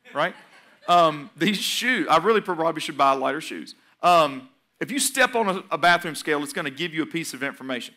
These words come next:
And that piece of information might be offensive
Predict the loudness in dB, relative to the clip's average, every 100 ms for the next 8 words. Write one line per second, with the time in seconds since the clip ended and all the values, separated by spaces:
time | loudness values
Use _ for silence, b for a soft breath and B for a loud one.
0 | -8 -2 -2 0 0 2 0 0 0 2
1 | 2 -2 -8 -12 _ _ _ _ _ -14
2 | 0 2 2 0 0 0 0 0 0 -2
3 | -8 -10 -16 _